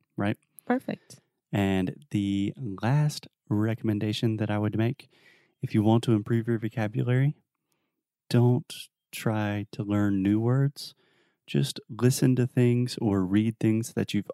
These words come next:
Speaker 1: already read before. And if you see words or hear expressions that you think,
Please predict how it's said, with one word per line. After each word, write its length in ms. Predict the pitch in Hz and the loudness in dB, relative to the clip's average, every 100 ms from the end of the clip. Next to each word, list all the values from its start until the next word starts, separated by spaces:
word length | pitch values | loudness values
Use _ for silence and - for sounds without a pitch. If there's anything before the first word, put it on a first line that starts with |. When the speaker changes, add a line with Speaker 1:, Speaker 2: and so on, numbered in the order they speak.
| - | -4
Speaker 1:
already 440 | 113 113 113 107 | 0 2 2 2
read 260 | 104 107 101 | 0 0 0
before. 520 | 95 - 104 113 120 - _ _ _ _ _ | -4 -2 -2 0 -4 -8 _ _ _ _ _
And 420 | 107 101 98 95 - | -4 -2 -2 -4 -6
if 180 | 117 98 | -6 -6
you 80 | |
see 320 | 95 - 135 131 | -6 -2 0 4
words 460 | 120 123 123 120 | 4 6 4 2
or 140 | 98 90 | 0 0
hear 420 | 110 113 113 110 | -2 0 0 -2
expressions 760 | 120 - - 120 123 123 120 - | -6 -10 -2 0 0 -2 -2 -2
that 220 | 107 - | -4 -4
you 60 | 107 | -4
think, 400 | - 107 - | -2 -4 -4